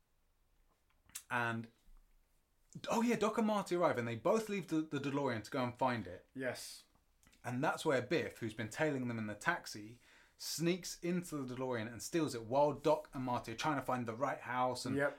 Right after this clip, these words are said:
Speaker 1: and where she is and speak to her only, right? Biff takes the, the DeLorean, flies away,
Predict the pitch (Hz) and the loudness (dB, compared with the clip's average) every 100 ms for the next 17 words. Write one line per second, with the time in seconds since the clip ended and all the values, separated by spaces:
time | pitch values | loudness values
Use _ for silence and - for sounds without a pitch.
0 | - 113 120 139 127 139 123 110 107 143 | -6 -2 4 4 4 2 2 0 -4 -4
1 | 135 117 113 117 117 113 101 98 117 156 | -2 0 4 6 6 4 0 -2 0 0
2 | - - - - - _ _ 185 208 - | -2 -16 -20 -20 -20 _ _ 0 0 -2
3 | - 185 190 - 156 147 135 123 - 120 | -2 -2 -2 -2 0 2 2 -2 -6 -14
4 | - - 135 131 110 98 101 107 - - | -14 -6 0 2 0 -2 -8 -12 -16 -20
5 | - - - - - 160 208 185 156 131 | -20 -20 -20 -20 -2 6 8 8 4 4
6 | 127 123 | 2 -2